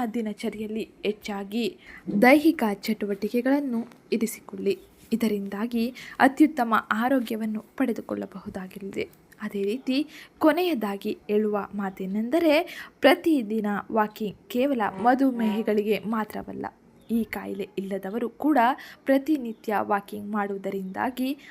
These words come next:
ಅಥವಾ ವ್ಯಾಯಾಮ ಮಾಡುವುದರಿಂದಾಗಿ ನಿಮ್ಮ ದೇಹದ ಮಾಂಸದ ಖಂಡಗಳು ಅತ್ತಿತ್ತ ಚಲಿಸುತ್ತಾ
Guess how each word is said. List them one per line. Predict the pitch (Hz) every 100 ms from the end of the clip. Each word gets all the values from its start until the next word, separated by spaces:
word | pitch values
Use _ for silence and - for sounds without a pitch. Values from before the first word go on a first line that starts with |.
| -
ಅಥವಾ | 285 311 247 - 202
ವ್ಯಾಯಾಮ | 233 220 285 330 294 254 220 208
ಮಾಡುವುದರಿಂದಾಗಿ | 208 202 196 202 202 190 190 202 220 294 269
ನಿಮ್ಮ | 294 392 311 240 214
ದೇಹದ | 254 262 254 220 208 208
ಮಾಂಸದ | 214 240 - 208 214 -
ಖಂಡಗಳು | 226 320 339 269 208 - -
ಅತ್ತಿತ್ತ | - 233 220 - 208 - -
ಚಲಿಸುತ್ತಾ | 247 294 294 - -